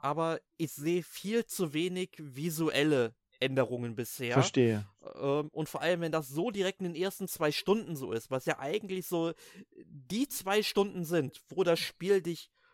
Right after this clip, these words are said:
Speaker 1: wirklich mal hooken soll, ne?
Speaker 2: Mhm.
Speaker 1: Wo es dir wirklich mal zeigen soll, okay, das ist jetzt anders, ne?
Speaker 2: Mhm.
Speaker 1: Ähm, muss ich abwarten. Ich möcht's natürlich noch nicht vollständig bewerten. Wir werden sicherlich in den nächsten Wochen vielleicht noch mal drauf zu sprechen kommen.
Speaker 2: Ja.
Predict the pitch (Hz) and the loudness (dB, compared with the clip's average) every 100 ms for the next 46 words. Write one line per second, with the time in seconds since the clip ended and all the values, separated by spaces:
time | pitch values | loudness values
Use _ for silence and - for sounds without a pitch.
0 | - 175 - 175 151 233 - 185 143 123 | -2 -2 -2 -2 2 2 2 -2 -2 0
1 | 123 185 151 160 165 151 151 196 160 175 | 0 0 6 10 12 12 10 6 2 0
2 | 190 170 196 180 170 190 180 160 156 156 | 2 0 -2 -2 -2 0 0 4 2 2
3 | 196 139 - 175 220 - 180 - 151 - | 2 2 2 -4 -4 -8 -6 2 2 2
4 | - 233 220 151 120 - - 120 143 214 | 0 2 4 2 0 -8 -12 -8 -6 4
5 | 151 151 139 165 180 - 156 156 156 151 | 8 10 10 8 4 -2 -2 0 -2 -4
6 | 147 147 _ _ _ - 147 147 226 - | -8 -14 _ _ _ -18 -10 -4 -4 -4
7 | - 196 190 185 185 151 156 165 - 175 | -4 -2 -2 -2 -4 -6 -2 -2 -2 -6
8 | 170 165 160 156 165 - 143 165 170 156 | -6 -4 -4 -4 -8 -4 -4 -2 -6 -6
9 | - 131 139 147 - 151 143 127 135 143 | -6 -2 -2 -2 -4 -10 -8 -6 -4 -4
10 | 139 175 185 160 160 143 135 - - 127 | -6 -6 -6 -6 -6 -4 -4 -4 -6 -6
11 | 151 - 123 160 180 160 151 143 - 156 | -6 -6 -2 -2 -2 -4 -2 -4 -6 -12
12 | - 123 151 143 139 131 131 165 135 | -6 -4 -4 -6 -4 -4 10 12 12